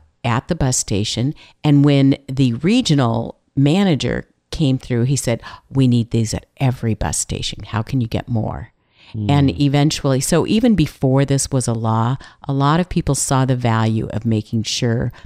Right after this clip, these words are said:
Speaker 1: that this kind of resource was available in the public, um,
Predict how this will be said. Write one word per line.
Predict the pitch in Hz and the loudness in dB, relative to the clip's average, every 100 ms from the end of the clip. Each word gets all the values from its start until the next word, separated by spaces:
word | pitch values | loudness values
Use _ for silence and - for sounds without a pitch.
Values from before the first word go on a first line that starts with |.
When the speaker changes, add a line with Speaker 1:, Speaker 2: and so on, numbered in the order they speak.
| - | -12
Speaker 1:
that | 113 - | -12 -4
this | 131 139 - | -2 0 -2
kind | - 127 | -2 0
of | 127 | -2
resource | 113 113 110 127 135 - - | -2 -2 -2 -4 -4 -4 -4
was | 117 | -2
available | 120 113 117 113 110 - - - _ _ | -2 -2 -2 -2 -4 -8 -10 -20 _ _
in | 120 123 110 110 | 0 2 2 0
the | 117 | -2
public, | - - 139 139 123 117 - - _ _ _ - | -6 -4 -2 0 0 -2 -6 -18 _ _ _ -4
um, | 113 110 104 101 | 0 0 -2 -4